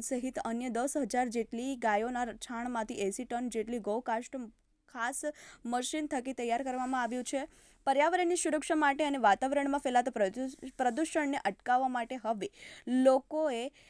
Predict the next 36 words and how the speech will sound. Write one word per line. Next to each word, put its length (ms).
વૈદિક 400
હોળી 260
તરફ 300
વળ્યા 320
છે. 200
આ 160
સાથે 340
જ 140
પરંપરાગત 800
વૈદિક 380
હોળીનું 480
પણ 220
મહત્વ 400
ધીરે 240
ધીરે 220
લોકો 340
સમજવા 480
લાગ્યા 360
છે 160
અને 260
તેથી 320
જ 180
આ 100
વર્ષે 360
સુરતની 340
વિવિધ 320
સોસાયટીઓ 640
મળી 300
હજારથી 440
વધુ 260
જગ્યાઓ 420
પર 160
વૈદિક 340
હોળી 240
પ્રગટાવવામાં 680
આવશે. 320